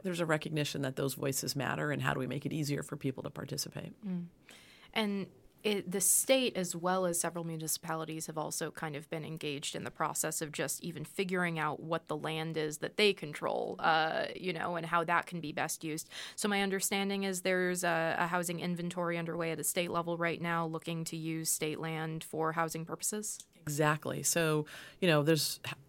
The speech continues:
Speaker 1: state-owned land that is across a number of agencies, right? Your, your traditional, um, you know, state-owned land that's managed by D cam, Division of Capital Asset Maintenance and Management. Then you have our transportation agencies or,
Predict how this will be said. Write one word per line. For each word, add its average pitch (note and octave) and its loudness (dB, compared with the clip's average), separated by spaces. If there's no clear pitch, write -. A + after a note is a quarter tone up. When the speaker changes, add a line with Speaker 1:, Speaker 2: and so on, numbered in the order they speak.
Speaker 1:
state-owned F#3 6
land D#3 4
that C#3 4
is C#3+ -2
across D3+ 6
a D3+ 4
number F#3 6
of - 0
agencies, C#3 -2
right? C#3+ -2
Your, C#3 -2
your D3+ -2
traditional, C#3 0
um, C3 2
you D3 -2
know, C3 -2
state-owned D3 4
land C3+ 2
that's - -2
managed C#3 2
by C#3 0
D C#3+ 2
cam, C3+ 0
Division C3 -2
of - -6
Capital C3 2
Asset C3 2
Maintenance C3+ 0
and B2 -2
Management. C3+ 2
Then F3 4
you F3 6
have F3 6
our E3+ 8
transportation F3 0
agencies A2+ -2
or, D3+ 4